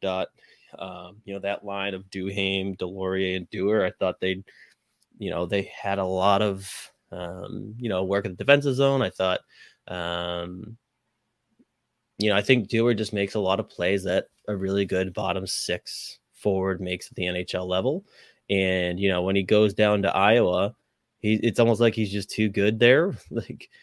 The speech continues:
not necessarily too good as in, uh, he's just, he should never be playing here. It's just, I think he's, he's done everything that he could possibly do at the A H L level to the point where, um, you know, it's now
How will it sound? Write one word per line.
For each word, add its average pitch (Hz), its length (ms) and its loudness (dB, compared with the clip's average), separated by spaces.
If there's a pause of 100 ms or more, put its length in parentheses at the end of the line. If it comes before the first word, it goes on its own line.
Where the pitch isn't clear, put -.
(220)
not 131 220 4
necessarily 117 560 4
too 101 260 -4
good 95 500 -2 (400)
as 95 200 -2
in, 92 120 -2
uh, 92 200 -2
he's 92 160 -10
just, - 240 -12
he 90 160 -8
should 90 240 -10
never 92 160 -8
be 92 120 -8
playing 101 260 0
here. 131 100 6
It's 95 80 0
just, 101 140 -2
I 98 40 0
think 117 220 2
he's, 117 160 -2 (120)
he's 113 280 -4
done 135 240 8
everything 117 380 2
that 98 100 -2
he 107 100 -4
could 95 160 -12
possibly 95 380 -2
do 95 180 -2
at - 80 -6
the - 120 -2
A 90 160 -2
H - 140 -6
L 90 140 -2
level 90 380 -6 (420)
to 110 80 0
the 95 80 0
point 95 360 -4
where, 87 500 -4 (400)
um, 85 380 -8
you 87 100 -6
know, 82 100 -6
it's - 280 -8
now 92 220 -2